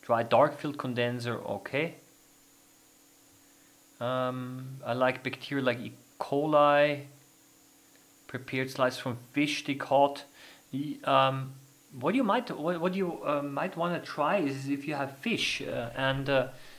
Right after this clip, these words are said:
I've actually d-, done this with chicken, and it should be also with fish. If you take some, some of the fish, uh,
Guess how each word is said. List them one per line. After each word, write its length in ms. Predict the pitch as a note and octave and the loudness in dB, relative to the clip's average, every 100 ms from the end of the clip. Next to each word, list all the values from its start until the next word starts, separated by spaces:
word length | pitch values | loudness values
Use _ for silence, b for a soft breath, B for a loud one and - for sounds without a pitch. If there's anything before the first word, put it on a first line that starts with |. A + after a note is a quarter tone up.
| - | -6
I've 140 | - G3 | -2 2
actually 420 | A2 - - F3+ - - | 0 -2 -4 -8 -10 -8
d-, 140 | - D3 | -2 0
done 200 | E3 F3+ | 2 0
this 160 | E3+ | -2
with 180 | D3 C3+ | -4 -4
chicken, 540 | - C#3 - A3 D4 - B B B - | -4 -4 -2 -2 -4 -12 B B B -8
and 120 | C#3 | -6
it 60 | |
should 200 | C3+ D#3 | -2 -2
be 80 | D#3 | 0
also 220 | C#3+ C#3+ | 0 0
with 180 | D3 C#3 | -2 -4
fish. 240 | C#3 D#3+ - | -4 -6 -6
If 120 | D#3 | -8
you 60 | |
take 220 | C#3+ E3 D#3+ | -8 -8 -6
some, 240 | D#3+ D3+ | -6 -4
some 140 | C#3+ | -6
of 80 | E3 | -6
the 80 | C#3 | -8
fish, 360 | - F3+ - - | -6 -4 -4 0
uh, 340 | B2+ B2 B2 | 2 2 0